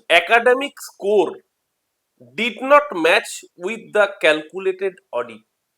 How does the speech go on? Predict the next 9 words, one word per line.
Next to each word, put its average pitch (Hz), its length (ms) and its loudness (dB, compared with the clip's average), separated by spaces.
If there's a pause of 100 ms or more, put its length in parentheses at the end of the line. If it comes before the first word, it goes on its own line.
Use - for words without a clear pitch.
(1600)
ভাবুন, 196 300 2
একাডেমিক 208 540 0
স্কোর 247 280 -2
ম্যাচ 190 240 2
করছে - 300 -6
না, 131 120 -2
মানে 151 220 -2 (120)
অর্থাৎ 147 400 -4 (500)
সেই 254 340 -2